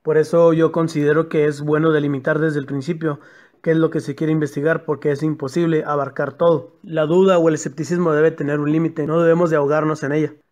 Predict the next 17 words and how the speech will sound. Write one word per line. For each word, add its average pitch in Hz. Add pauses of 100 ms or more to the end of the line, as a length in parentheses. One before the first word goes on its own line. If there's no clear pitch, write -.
Si 170
esta 165
serie 185
de 170
pasos 170
ocurre, 165
la 151
duda 160
metódica 160
cartesiana 151 (380)
es 156
llevada 151
al 143
extremo, 175 (300)
y 156
lo 151
más 147